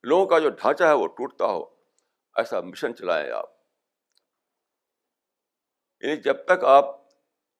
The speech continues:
ایک ایکسٹرنل مشن میں اپنے کو انوالو نہ کریں، تب تک کیسے یہ تجربے پیش آئیں گے بتائیے؟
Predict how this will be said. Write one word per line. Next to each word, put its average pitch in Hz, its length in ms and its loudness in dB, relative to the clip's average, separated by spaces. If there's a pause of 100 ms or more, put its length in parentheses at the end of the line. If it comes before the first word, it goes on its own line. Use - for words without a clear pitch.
(220)
ایک 107 240 -6
ایکسٹرنل 143 520 2
مشن 147 340 -4 (680)
میں 110 140 4
اپنے 101 220 2
کو 110 120 -8
انوالو 123 380 6
نہ 127 60 2
کریں، 90 260 -4 (1040)
تب 120 160 -4
تک - 360 -2 (760)
کیسے 196 460 0
یہ 143 80 -6
تجربے 123 360 -6
پیش - 240 -10
آئیں 76 120 -8
گے 50 60 -14
بتائیے؟ - 380 -18